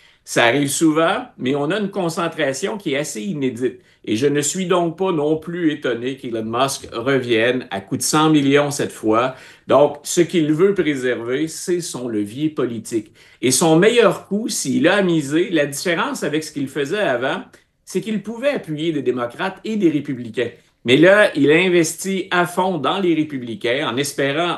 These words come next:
un, il a déjà Donald Trump qui est en place pour au moins un peu plus de deux ans. Il risque d'avoir le Sénat républicain, donc, qui va l'emporter et maintenir sa majorité.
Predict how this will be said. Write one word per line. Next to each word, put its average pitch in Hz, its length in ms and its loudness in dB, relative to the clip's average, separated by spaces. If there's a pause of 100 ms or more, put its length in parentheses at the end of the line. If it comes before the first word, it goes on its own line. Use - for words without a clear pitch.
un, 156 240 0
il 117 220 -4
a 131 80 -2
déjà 127 340 0
Donald 123 420 -4
Trump 143 320 -6
qui 123 80 -8
est 110 120 -8
en 107 160 -4
place 139 320 -2
pour 107 220 -2
au 123 120 6
moins 143 240 2
un 139 40 0
peu 131 120 -8
plus 127 160 -6
de 113 60 -8
deux 110 340 0
ans. 143 200 -4 (440)
Il 151 160 8
risque 196 400 6
d'avoir 156 360 4
le 131 100 4
Sénat 175 460 0
républicain, 127 760 0
donc, 139 320 2
qui 120 120 -12
va 120 180 0
l'emporter 123 580 -2
et 147 60 0
maintenir 127 440 -6
sa 120 140 -8
majorité. 113 800 -4